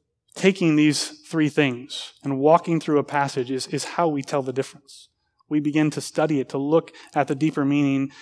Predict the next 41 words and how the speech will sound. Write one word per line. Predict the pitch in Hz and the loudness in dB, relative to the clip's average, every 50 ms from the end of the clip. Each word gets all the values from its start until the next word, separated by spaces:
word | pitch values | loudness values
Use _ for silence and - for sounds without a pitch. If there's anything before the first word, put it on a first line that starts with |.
| - - - | -16 -8 -4
and | 147 143 | -2 0
understand | 147 151 160 156 151 139 - - 165 165 160 147 143 143 | 0 2 2 2 0 -2 -4 -4 0 2 2 2 2 0
how | 139 - - 156 156 | -2 0 2 2 4
we | 151 147 151 151 151 151 151 | 4 4 2 2 2 2 0
apply | 147 139 - - 151 143 135 123 | -2 -4 -2 0 2 2 2 2
it. | 113 - - | -2 -6 -4
And | 151 143 143 139 | -2 -2 -2 -2
I | - - - - _ - 156 | -4 -10 -20 -14 _ -4 -4
want | 139 139 | -2 0
to | |
back | 165 160 160 - - | 2 2 2 4 4
up | 165 147 151 - - | 4 2 2 0 -4
to | 160 | -2
where | 147 147 143 | 0 0 2
I | 143 | 0
said | 135 - - 147 143 139 127 | 0 2 2 2 2 2 2
that | 135 131 143 - - - - - | 2 0 0 -2 -8 -20 -12 -6
it's | - 143 - - | -4 -4 -2 2
not | 156 165 170 165 156 - - _ | 4 4 4 4 2 -2 -10 _
what | - 160 | 2 4
does | 156 151 143 | 4 4 2
it | 160 151 | 0 0
mean | 147 151 147 143 139 139 - - - - - _ _ _ - | 2 2 4 4 4 2 0 -6 -20 -20 -20 _ _ _ -4
to | - 202 196 175 | 0 2 4 6
me, | 156 147 147 | 6 6 4
but | 139 147 139 | 4 2 2
what | 139 143 | 2 2
does | 139 151 | 0 2
it | 147 | 2
mean | 147 147 143 139 139 - - | 2 2 2 2 0 -4 -12
for | - - 165 156 156 147 | -8 -2 2 4 4 4
me? | 135 127 123 120 - - _ _ _ _ | 4 2 -2 -6 -14 -20 _ _ _ _
There | - 147 165 165 | 4 4 6 6
is | 165 156 147 - - - - _ _ - | 6 4 2 0 -4 -14 -20 _ _ -6
one | 147 143 147 160 170 175 180 180 185 170 - 151 | -2 2 4 6 6 6 6 4 2 2 0 0
meaning, | 147 147 156 156 151 143 135 131 127 120 117 120 120 _ _ _ _ _ _ _ _ _ _ _ - | 0 2 4 4 4 4 2 0 -2 -6 -8 -12 -16 _ _ _ _ _ _ _ _ _ _ _ 0
uh, | 143 135 131 131 127 123 123 - - | 2 4 4 4 2 0 -2 -2 0
interpretation | 156 156 156 - - 180 170 - 151 139 - 170 160 147 - - 131 123 127 131 143 - _ _ _ _ _ | 0 0 0 0 0 0 0 0 -2 -2 0 -2 -2 -2 -2 -6 -8 -8 -8 -10 -10 -12 _ _ _ _ _
for | - - 151 147 139 | -4 0 2 4 4
every | 147 147 147 143 139 | 4 4 2 0 -2
passage. | - - 143 127 - - - - - - - - - _ | -2 -2 -2 -2 -2 -6 -14 -16 -18 -18 -18 -18 -20 _